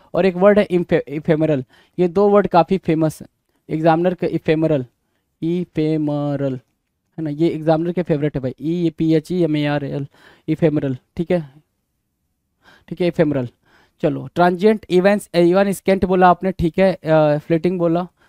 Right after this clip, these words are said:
दूसरा फ्यूगेशियस बोला, मोमेंटरी बोला, टेम्पोरल बोला। इंपॉर्टेंट वर्ड है भाई ट्रांजिएंट के लिए ये सारे के सारे, ट्रांजिएंट के लिए क्या बनेंगे भाई? इंपॉर्टेंट वर्ड बनेंगे। बात करेंगे क्वेश्चन नंबर, अ, सॉरी, एंटोनिम्स के बारे में। एंटो-, एंटोनिम्स क्या होगा भाई? एंड्योरिंग, इंसेसेंट और परसिस्टेंट।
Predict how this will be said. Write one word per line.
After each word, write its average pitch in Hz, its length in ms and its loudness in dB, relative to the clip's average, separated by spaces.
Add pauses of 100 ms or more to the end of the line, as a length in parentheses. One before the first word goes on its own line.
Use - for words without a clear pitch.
(120)
दूसरा 185 220 0
फ्यूगेशियस 175 540 -2
बोला, 175 180 2
मोमेंटरी 165 400 0
बोला, 170 200 2
टेम्पोरल 151 500 -2
बोला। 135 260 -4 (300)
इंपॉर्टेंट 185 500 0
वर्ड 175 240 2
है 170 60 0
भाई 170 160 0
ट्रांजिएंट 160 500 -2
के - 100 -8
लिए 147 120 0
ये 147 120 -2
सारे 139 280 -4
के 135 100 -8
सारे, 127 400 -6
ट्रांजिएंट 147 340 -6
के 160 80 -4
लिए 156 40 -4
क्या 160 120 -4
बनेंगे 165 240 -4
भाई? 165 160 -4
इंपॉर्टेंट 151 420 -8
वर्ड 143 160 -6
बनेंगे। 139 320 -6 (600)
बात 190 240 4
करेंगे 202 220 2
क्वेश्चन 185 300 -6
नंबर, 180 220 -2
अ, 160 180 2
सॉरी, 156 260 -6
एंटोनिम्स 165 380 -2
के 175 100 -4
बारे 180 200 2
में। 175 100 -4
एंटो-, 165 340 -2
एंटोनिम्स 165 380 -2
क्या 180 100 -2
होगा 165 100 -2
भाई? 170 220 -2
एंड्योरिंग, 165 540 0
इंसेसेंट 156 560 -2
और 156 140 -4
परसिस्टेंट। 139 680 -6